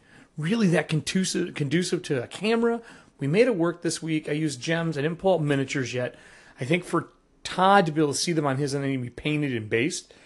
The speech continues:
So maybe I'll do that for the heroes, but the heroes have that.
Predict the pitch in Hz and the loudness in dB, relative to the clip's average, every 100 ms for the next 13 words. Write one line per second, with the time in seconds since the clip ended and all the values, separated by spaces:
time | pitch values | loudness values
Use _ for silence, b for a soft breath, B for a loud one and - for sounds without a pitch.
0 | b b b b b _ _ - - 156 | b b b b b _ _ -10 -4 4
1 | 180 208 190 190 175 139 120 - - 131 | 6 6 4 6 4 0 -6 -6 0 4
2 | 143 165 220 - 139 127 - 135 127 151 | 8 8 6 -2 -6 -6 -6 -2 0 0
3 | 160 180 180 202 202 - | 2 0 2 2 0 -8